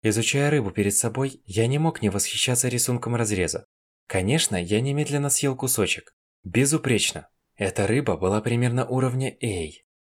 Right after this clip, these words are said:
И хотя некоторая едва ли выглядела аппетитно,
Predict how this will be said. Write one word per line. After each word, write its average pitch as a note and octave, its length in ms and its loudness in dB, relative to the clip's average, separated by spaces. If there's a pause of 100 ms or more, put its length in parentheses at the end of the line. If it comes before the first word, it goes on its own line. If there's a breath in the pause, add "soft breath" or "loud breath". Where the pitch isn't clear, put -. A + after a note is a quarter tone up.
(160)
И G#2+ 80 -6
хотя A2+ 300 0
некоторая A2+ 460 0
едва G#2 320 0
ли G#2+ 120 2
выглядела A2 500 0
аппетитно, A2 680 -2